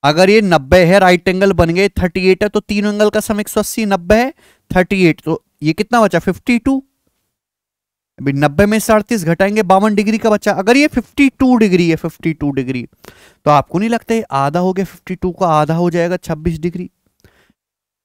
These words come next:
बी ऑप्शन। आप बोलोगे, "सर कैसे?" सर ये तो बात पल्ले पड़ी कि सर ये अगर नब्बे डिग्री का बन रहा है, नब्बे का, तो अड़तीस है तो बावन हो जाएगा, but ये बावन का आधा कैसे हुआ?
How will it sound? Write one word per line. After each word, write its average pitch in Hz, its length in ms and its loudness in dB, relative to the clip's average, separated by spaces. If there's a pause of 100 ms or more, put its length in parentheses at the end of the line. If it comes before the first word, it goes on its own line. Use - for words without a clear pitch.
(220)
बी 180 220 4
ऑप्शन। 185 360 2
आप 175 160 2
बोलोगे, 190 340 4
"सर 202 180 -2
कैसे?" 247 500 -4 (840)
सर 170 100 -2
ये 202 140 4
तो 240 140 2
बात 247 240 4
पल्ले 240 280 4
पड़ी 226 280 4
कि 254 140 -4
सर 240 200 0
ये 233 240 2
अगर 226 260 2
नब्बे 208 380 2
डिग्री 202 280 2
का 202 180 2
बन 175 160 2
रहा 170 180 6
है, 165 60 4
नब्बे 151 320 0
का, 190 200 2
तो 208 180 0
अड़तीस 175 380 0
है 226 80 -2
तो 233 100 0
बावन 214 300 2
हो 151 140 -2
जाएगा, 139 260 0
but 208 220 0
ये 277 80 0
बावन 220 320 0
का 240 140 2
आधा 202 240 4
कैसे 165 340 -4
हुआ? 156 280 -2